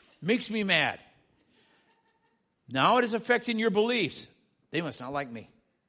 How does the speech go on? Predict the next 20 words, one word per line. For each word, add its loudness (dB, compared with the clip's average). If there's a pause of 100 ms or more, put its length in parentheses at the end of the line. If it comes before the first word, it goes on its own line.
(320)
They're, 2
they're 6
two-faced -2
to -4
me." -6 (1300)
And 0
then 2
it -2
affects -6
your -8
action. -6 (560)
"I'm -6
not -10
gonna -10
have -6
anything -8
to -14
do -10
with -12
them. -14